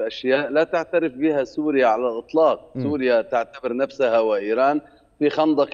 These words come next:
Speaker 1: واحد، أنت تسمي
Speaker 2: مم.
Speaker 1: احتلال إيراني. أنت
Speaker 2: قبل قليل
Speaker 1: تسمي
Speaker 2: كنت تتحدث أستاذ فيصل عن العروبة، يعني أنت في خندق واحد مع الإيرانيين، فلا يمكن، ربما هكذا يرى كثيرون، أنه لا يمكن أن
Speaker 1: إيه.
Speaker 2: تتحدث عن أنه أنت الآن تمثل العروبة.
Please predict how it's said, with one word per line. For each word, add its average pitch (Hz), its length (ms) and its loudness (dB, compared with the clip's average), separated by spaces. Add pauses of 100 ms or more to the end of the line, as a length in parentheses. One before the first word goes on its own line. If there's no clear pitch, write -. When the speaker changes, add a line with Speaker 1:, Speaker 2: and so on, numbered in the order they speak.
Speaker 1:
واحد، 117 420 -2
أنت 117 220 -8
تسمي 120 500 -4
Speaker 2:
مم. 107 60 -2
Speaker 1:
احتلال 110 480 -2 (120)
إيراني. 110 420 -2 (400)
أنت 160 180 2
Speaker 2:
قبل 226 220 4
قليل 220 280 4
Speaker 1:
تسمي 240 140 2
Speaker 2:
كنت 196 120 2
تتحدث 175 440 0
أستاذ 160 220 0
فيصل 180 360 2
عن 208 140 4
العروبة، 226 680 4
يعني 156 480 -2
أنت 196 480 2
في 180 140 -2
خندق 185 340 0
واحد 190 300 2
مع 165 140 2
الإيرانيين، 160 560 0
فلا 196 220 2
يمكن، 208 400 -4
ربما 151 480 0 (400)
هكذا 139 340 2
يرى 135 200 4
كثيرون، 139 720 -6 (220)
أنه 117 160 -8
لا 202 100 2
يمكن 208 260 -2
أن 170 100 -2
Speaker 1:
إيه. 160 80 0
Speaker 2:
تتحدث 135 420 -6
عن 127 160 -6
أنه 139 340 -4
أنت 131 420 -2 (440)
الآن 135 280 -2
تمثل 139 320 -2
العروبة. 127 500 -4